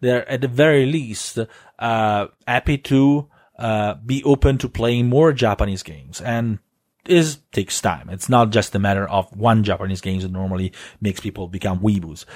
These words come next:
<laughs> Uh, they make them, they, slowly but gradually absorb them. And I know a lot of people that before really weren't interested. But now, when there is, like, a new Japanese games, I know a lot of people that, like, played Final Fantasy fifteen and liked it,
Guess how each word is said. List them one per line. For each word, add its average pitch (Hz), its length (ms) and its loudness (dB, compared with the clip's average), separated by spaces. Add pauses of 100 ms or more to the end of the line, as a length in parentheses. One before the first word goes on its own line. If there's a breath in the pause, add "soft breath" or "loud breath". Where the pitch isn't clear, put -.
(120 loud breath)
<laughs> 175 880 -2
Uh, 113 440 0
they 113 260 -2
make 143 260 0
them, 139 360 0
they, 120 680 0 (800)
slowly 117 640 6
but 107 200 -4
gradually 110 500 2
absorb 143 520 2
them. 85 160 -6
And 117 140 -8
I 175 180 -2
know 208 180 2
a 170 40 2
lot 143 140 4
of 110 80 -2
people 113 260 -2
that 95 140 -4
before 98 460 0
really 98 260 -4
weren't 90 360 -8
interested. 85 460 -10 (320 loud breath)
But 120 120 0
now, 131 320 6
when 110 300 0
there 107 140 4
is, 107 240 0
like, 98 220 -2
a 95 60 -2
new 131 240 2
Japanese 98 440 2
games, 92 300 -6
I 98 80 0
know 98 160 0
a - 20 0
lot 98 120 0
of 92 40 -2
people 95 240 -2
that, 92 220 -2
like, 92 240 -4
played 95 300 -2
Final 90 220 -6
Fantasy 87 420 -6
fifteen 143 480 0
and 113 140 2
liked 139 300 2
it, 98 220 2